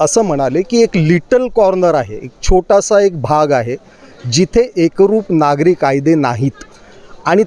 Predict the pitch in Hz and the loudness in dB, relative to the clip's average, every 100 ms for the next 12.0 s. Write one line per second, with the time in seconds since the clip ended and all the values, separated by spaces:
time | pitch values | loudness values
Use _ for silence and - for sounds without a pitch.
0 | - 240 214 233 170 165 208 220 254 220 | 0 0 2 2 2 2 0 0 -2 0
1 | 202 - 143 131 - 143 135 127 - 123 | 0 0 -4 -4 -2 0 0 -4 -6 -6
2 | 110 104 - - 180 202 214 190 180 165 | -6 -8 -8 0 2 2 0 0 0 0
3 | 190 - 226 262 294 - - - 127 143 | -2 -4 0 0 -2 -10 -20 -6 0 2
4 | 156 165 202 196 - 170 185 220 - 180 | 4 2 0 -2 -6 0 2 0 0 -4
5 | - 220 185 - 98 - - - - - | -2 -2 -2 -4 -12 -14 -16 -18 -20 -20
6 | - 131 180 151 131 175 190 254 - 202 | -4 0 0 0 2 4 4 2 0 -8
7 | 143 151 147 123 123 170 131 147 143 190 | -2 -2 0 -2 -2 -4 0 0 2 2
8 | 196 208 214 165 160 208 220 208 170 151 | 2 0 0 -2 0 0 0 -2 -2 0
9 | 160 170 151 147 156 135 123 - 139 139 | 0 0 0 0 0 -2 -2 -2 0 0
10 | 143 151 190 175 139 - - - - 151 | 0 2 2 0 -2 -2 2 2 2 2
11 | 196 233 226 147 151 220 262 156 123 170 | 0 0 -2 0 2 2 2 -2 -2 -4